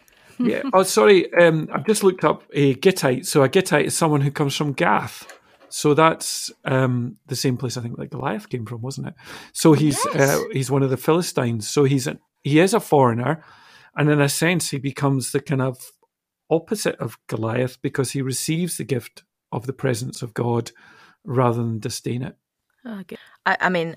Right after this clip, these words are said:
Speaker 2: I would like to just pause the p-, podcast now and go and look him up. Where are we finding him?
Speaker 1: Two
Speaker 2: Second
Speaker 1: Samuel
Speaker 2: Samuel.
Speaker 1: six. He's also in First Chronicles, I think, maybe First or
Speaker 2: Okay.
Speaker 1: Second, but two Samuel six, verses eleven and twelve. He's only mentioned in two verses.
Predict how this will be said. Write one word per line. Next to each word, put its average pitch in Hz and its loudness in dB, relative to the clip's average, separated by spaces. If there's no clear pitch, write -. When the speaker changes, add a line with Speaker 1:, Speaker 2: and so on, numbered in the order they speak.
Speaker 2:
I 208 6
would 170 -2
like 170 2
to 180 -8
just 160 -6
pause 160 0
the 165 -12
p-, - -16
podcast 160 -4
now 165 2
and 156 -2
go 165 -2
and 156 -4
look 170 -4
him 147 -6
up. - -2
Where 262 6
are 269 2
we 262 0
finding 277 -2
him? 330 -6
Speaker 1:
Two - -20
Speaker 2:
Second - 0
Speaker 1:
Samuel 165 2
Speaker 2:
Samuel. 147 0
Speaker 1:
six. - -10
He's 147 0
also 170 4
in 143 -2
First 147 -4
Chronicles, 123 -6
I 113 -10
think, - -14
maybe 120 -4
First - -10
or 107 -10
Speaker 2:
Okay. - -10
Speaker 1:
Second, 117 -8
but - -8
two 151 -4
Samuel 123 -4
six, - -10
verses 143 -4
eleven 131 -2
and 127 -6
twelve. 151 -4
He's 156 -6
only 202 0
mentioned 151 -2
in 120 -4
two 147 -6
verses. 127 -10